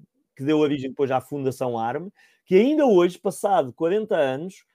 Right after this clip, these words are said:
ainda continua a, de alguma forma, a afetar coisas que estão dentro dos nossos bolsos e que hoje temos os telemóveis em todo lado e temos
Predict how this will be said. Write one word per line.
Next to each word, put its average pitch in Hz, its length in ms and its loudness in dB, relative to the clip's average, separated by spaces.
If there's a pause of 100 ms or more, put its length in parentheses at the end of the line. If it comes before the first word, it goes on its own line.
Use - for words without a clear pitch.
(120)
ainda 240 380 0
continua 208 680 0
a, 160 120 0
de 156 80 -6
alguma 170 300 -2
forma, 160 380 -4
a 170 80 -6
afetar 156 680 -4
coisas 208 380 2
que - 80 -20
estão 208 240 -6
dentro 202 380 -6
dos 190 120 -8
nossos 196 320 -8
bolsos 190 420 -4
e 185 80 -10
que 196 120 -6
hoje 185 140 -2
temos 185 220 -4
os 156 60 -20
telemóveis 165 540 -4
em 147 80 -8
todo 131 240 -6
lado 196 480 4
e 175 100 -6
temos 156 320 -2